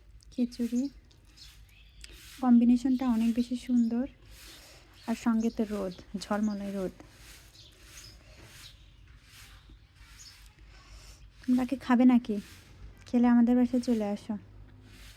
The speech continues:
খাওয়া দাওয়া শেষ করে বাবা বাজারে গিয়ে বেগুন কিনে এনেছিল, আর বেগুন আমার বাবার অনেক বেশি পছন্দের। আমার বাবা বেগুন অনেক বেশি পছন্দ করে, সে ভর্তা,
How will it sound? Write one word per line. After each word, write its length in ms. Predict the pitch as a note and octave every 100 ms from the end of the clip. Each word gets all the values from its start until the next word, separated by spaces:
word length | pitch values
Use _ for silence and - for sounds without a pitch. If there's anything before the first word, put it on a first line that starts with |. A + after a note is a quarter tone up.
| - - - - - - - - - - - - - - - - - - - - - - - - _ _ _ _ -
খাওয়া 220 | B3+ B3+
দাওয়া 180 | B3+ C4
শেষ 220 | C#4+ C4
করে 240 | - A3+ G#3+ C4+
বাবা 280 | B3+ A3 A3+
বাজারে 380 | A3+ A3 A3+ A3+
গিয়ে 180 | A#3 G#3+ B3 C4+
বেগুন 260 | A#3 A3+ A3+
কিনে 240 | A3+ G#3
এনেছিল, 380 | G3+ G3+ - F#3 F3+ -
আর 120 | A3+ A3
বেগুন 320 | A#3+ B3 C4+
আমার 220 | C4 C#4
বাবার 320 | C4 A3+ A3 C4
অনেক 260 | A3+ A3 G3+
বেশি 220 | G#3+ -
পছন্দের। 520 | G#3+ G3+ G#3+ G3 G3 G3 _
আমার 280 | A#3+ A3+ A#3+
বাবা 280 | A#3 A3 A#3
বেগুন 520 | A3 A#3+ A3+ - A#3 B3
অনেক 340 | B3 A3 G#3+ A#3
বেশি 220 | A3 A#3+ A#3+
পছন্দ 420 | B3 A#3+ A#3+ A#3+
করে, 260 | A#3+ A#3+ C4+ C#4+
সে 160 | - -
ভর্তা, 560 | G#3+ G#3 A3 _ -